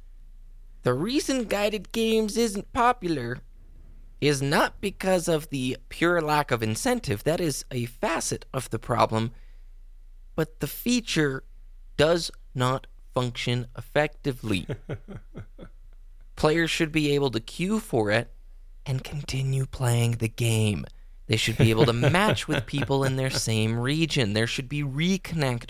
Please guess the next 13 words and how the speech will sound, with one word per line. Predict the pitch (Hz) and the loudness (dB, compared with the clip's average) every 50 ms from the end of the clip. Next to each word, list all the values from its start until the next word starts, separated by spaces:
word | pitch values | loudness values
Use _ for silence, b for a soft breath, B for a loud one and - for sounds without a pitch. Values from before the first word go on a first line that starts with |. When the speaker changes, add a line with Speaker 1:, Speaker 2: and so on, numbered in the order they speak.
| - - | -8 -2
Speaker 1:
options. | 127 123 117 110 - - - 113 104 104 - - | 0 0 0 0 -2 -2 -2 0 0 -2 -2 -2
You | 156 170 | -2 -2
need | 175 180 190 190 180 - b b b b b b b | 0 0 0 -2 -2 -4 b b b b b b b
a | 151 156 151 | 0 0 0
timer | - - - - - - 156 170 185 180 175 165 147 139 | 0 -4 -12 -12 -8 -4 -2 0 0 0 0 0 0 0
that | 127 123 - - | -2 -4 -4 -4
shows | - - - - 170 170 170 160 135 - - - - | -2 -2 0 0 0 2 2 0 0 -2 -4 -8 -6
how | 202 202 202 | -4 -4 -2
much | 185 165 151 - - | -2 -2 -2 -2 -2
longer | 127 127 123 131 139 151 156 135 127 127 | -2 0 0 0 0 0 0 -2 -2 -2
the | 117 113 | -2 -2
queue | - - - - 160 160 156 147 | -4 -6 -8 -6 -4 -4 -4 -4
time | - - 143 135 127 123 | -2 0 0 0 0 0